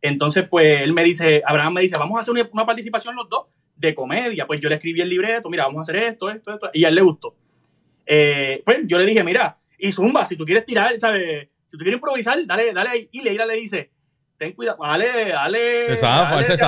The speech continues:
Speaker 2: zafa.
Speaker 1: Tomás".
Speaker 2: Ajá,
Speaker 1: Pero
Speaker 2: sí.
Speaker 1: que nada, pero yo dije, "No, pues dale, vamos para adelante, dale,
Speaker 2: Zafadito, el
Speaker 1: zafado".
Speaker 2: muchacho zafadito.
Speaker 1: <laughs> Sí, sí. Y entonces estamos arriba de la tarima, estamos ahí, qué sé yo, y todo estaba quedando brutal. Y yo no sé por qué él le dio con decir, "Eh, no, porque tú no tienes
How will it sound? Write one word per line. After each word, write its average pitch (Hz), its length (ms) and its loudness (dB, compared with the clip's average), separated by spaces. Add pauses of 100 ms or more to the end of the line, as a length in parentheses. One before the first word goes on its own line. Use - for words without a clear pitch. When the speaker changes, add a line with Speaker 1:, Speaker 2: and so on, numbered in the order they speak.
(100)
Speaker 2:
zafa. 180 200 -2
Speaker 1:
Tomás". 196 340 -4
Speaker 2:
Ajá, 127 540 -2
Speaker 1:
Pero 202 220 2
Speaker 2:
sí. - 60 -2
Speaker 1:
que 202 120 2
nada, 220 200 2
pero 262 120 0
yo 220 120 2
dije, 247 160 0
"No, 190 160 0
pues 285 120 -2
dale, 302 200 4
vamos 233 140 -2
para 254 160 -2
adelante, 151 220 2
dale, 190 40 4
Speaker 2:
Zafadito, 170 280 4
el 175 60 -6
Speaker 1:
zafado". 156 160 2
Speaker 2:
muchacho 151 300 -2
zafadito. 170 640 -2
Speaker 1:
<laughs> - 500 -2
Sí, 208 80 8
sí. 262 480 6 (760)
Y 220 160 0
entonces 254 240 4
estamos 247 280 2
arriba 277 200 -4
de 277 80 0
la 277 40 -4
tarima, 285 440 -4
estamos 254 280 -4
ahí, 269 80 -8
qué 269 60 -18
sé 262 140 -14
yo, 277 200 -8
y 208 100 -6
todo 202 200 -6
estaba 262 260 -4
quedando 262 300 -4
brutal. 262 460 -4
Y 196 120 -8
yo 185 120 -4
no 208 100 -2
sé 233 140 -4
por 226 260 -4
qué 220 100 -6
él 214 100 -8
le 170 100 -4
dio 156 140 -6
con 175 180 -14
decir, 160 400 -14 (440)
"Eh, 147 160 2
no, 233 160 0
porque 190 240 -2
tú 151 80 -8
no 151 100 -2
tienes 180 240 -6